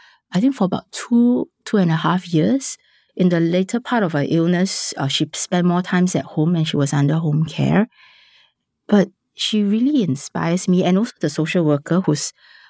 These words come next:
also taking care of her. With just her humor, she never stops making fun of us as well as herself. And can, she can see the funniest thing in different situation.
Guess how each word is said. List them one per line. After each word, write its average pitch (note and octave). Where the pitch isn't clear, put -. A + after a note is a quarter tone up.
also F3+
taking E3+
care D3+
of -
her. E3
With G#3
just C#4
her D3+
humor, E3
she F3+
never G#3
stops -
making F3
fun E3
of C3+
us -
as E3+
well D#3+
as D3+
herself. D#3+
And D#3+
can, D3+
she -
can D#3+
see F#3
the E3
funniest E3
thing D3+
in C#3+
different D3
situation. C#3